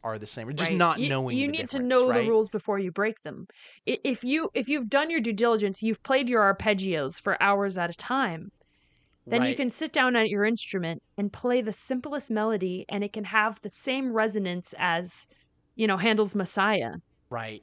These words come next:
Speaker 2: Because you know the bones of what you're doing are still good.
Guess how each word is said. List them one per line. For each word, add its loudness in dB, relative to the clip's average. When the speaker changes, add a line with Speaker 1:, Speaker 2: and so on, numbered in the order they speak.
Speaker 2:
Because 0
you 4
know 6
the 0
bones 2
of 0
what 0
you're -2
doing 0
are 2
still 0
good. -4